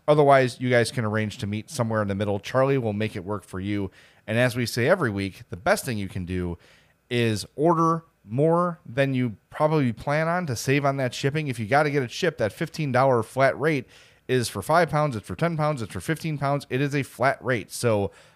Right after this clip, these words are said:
I say double your order just because you're gonna love it. Uh, you know,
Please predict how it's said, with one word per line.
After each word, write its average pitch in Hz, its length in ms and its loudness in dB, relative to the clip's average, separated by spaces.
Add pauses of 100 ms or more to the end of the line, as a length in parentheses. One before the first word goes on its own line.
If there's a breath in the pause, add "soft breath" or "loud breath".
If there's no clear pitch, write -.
I 143 120 2
say 202 180 0
double 175 340 4
your 156 120 0
order 107 340 -2
just 110 180 -8
because 127 420 0
you're 110 120 -2
gonna 135 220 0
love 123 220 4
it. 127 200 0 (500 soft breath)
Uh, 101 220 2
you 110 120 -2
know, 101 220 -2